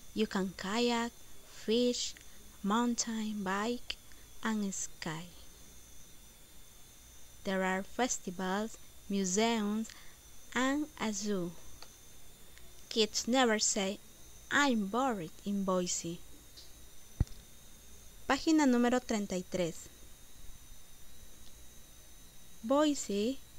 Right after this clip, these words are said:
tiene buenas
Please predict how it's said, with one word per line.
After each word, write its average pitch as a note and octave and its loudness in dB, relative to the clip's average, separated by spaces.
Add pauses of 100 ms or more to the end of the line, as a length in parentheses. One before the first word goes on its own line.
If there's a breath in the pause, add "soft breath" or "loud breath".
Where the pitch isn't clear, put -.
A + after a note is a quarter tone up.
(1300)
tiene G#3 4
buenas F#3+ 0